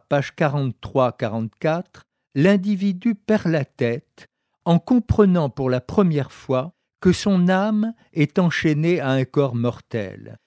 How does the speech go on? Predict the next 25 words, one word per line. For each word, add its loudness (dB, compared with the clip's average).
Le 6
déni 2
de 2
notre 0
état 0
mortel -2
provoque 0
un 0
trouble -4
qui 2
va 0
jusqu'à 0
la 4
privation 0
d'intelligence, -4
anoia. -4
C'est, 4
si -2
l'on 2
peut 2
dire, -4
une 2
folie 2
non 2
pathologique -2